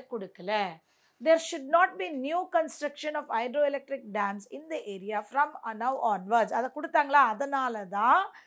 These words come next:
அவங்க வந்துட்டு நம்ம அந்த afresh new project proposals should be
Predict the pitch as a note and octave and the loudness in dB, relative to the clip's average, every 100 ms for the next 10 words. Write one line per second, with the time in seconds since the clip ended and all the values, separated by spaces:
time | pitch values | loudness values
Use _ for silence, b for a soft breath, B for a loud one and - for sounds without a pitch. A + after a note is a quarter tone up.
0 | B B - B3 C4+ B3+ A3+ A3+ A3+ C#4+ | B B 0 2 2 0 -2 -4 -2 6
1 | F4+ F4+ C#4 C4+ B3+ A#3+ B3 - C#4 C#4 | 6 6 2 4 2 2 0 6 6 4
2 | - D4 D4 A3 - - b b b - | 2 6 6 6 0 -10 b b b -10
3 | B3+ D4 F4 F4 D4+ D4+ C#4+ A#3 A3+ C4+ | -6 0 2 2 8 8 8 4 0 0
4 | C4 D4 C#4+ D4 D#4 - - C4 A#3+ G#3+ | 6 6 8 4 2 -6 -4 -2 -2 -4
5 | C#4 | -6